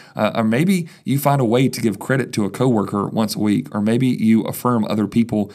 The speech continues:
and what they're doing rather than having to get that approval of your own.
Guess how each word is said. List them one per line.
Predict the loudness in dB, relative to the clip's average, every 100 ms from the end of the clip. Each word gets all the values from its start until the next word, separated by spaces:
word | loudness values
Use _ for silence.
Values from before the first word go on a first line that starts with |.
| -12
and | -4 -2
what | -2 0
they're | 2 2
doing | 2 0 0
rather | 0 0
than | -2 -4
having | -4 -2 -2
to | -2
get | -2 -4 -20 -4
that | -4
approval | -2 0 0 0
of | -2
your | 0 0
own. | 0